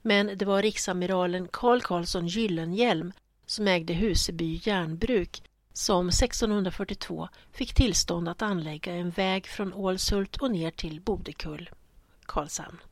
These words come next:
Vägen användes därefter för att frakta både varor från järnbruket och mastspiror och däcksplank som användes vid skeppsvarvet i Karlshamn.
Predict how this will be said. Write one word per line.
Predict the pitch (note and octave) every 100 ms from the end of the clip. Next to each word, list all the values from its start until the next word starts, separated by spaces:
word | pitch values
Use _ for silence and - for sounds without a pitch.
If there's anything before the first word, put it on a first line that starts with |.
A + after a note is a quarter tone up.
| _ _ - - - _ - -
Vägen | G#3 A3 A3
användes | A3+ G3+ E3+ F3 F3
därefter | F#3 F3+ A#3+ - A3 G#3
för | - G#3+
att | G3+
frakta | - A3 - F#3
både | F#3 E3+
varor | F3+ A3 G3 F3 G3+
från | G#3 - F#3+
järnbruket | G3 F3 E3+ E3+ F3 - A3 - - _ _ -
och | C#4
mastspiror | C4 A3+ - - - - F#3+ G3+ G#3+ G3+ G3+
och | A3+
däcksplank | G3+ G#3+ - - - F#3 F3 G#3 -
som | A3+ G#3+
användes | F#3+ E3 E3+ E3 - -
vid | E3 -
skeppsvarvet | - G3 - F3 D3+ E3+ E3+ -
i |
Karlshamn. | G3+ - D#3+ - F3+ E3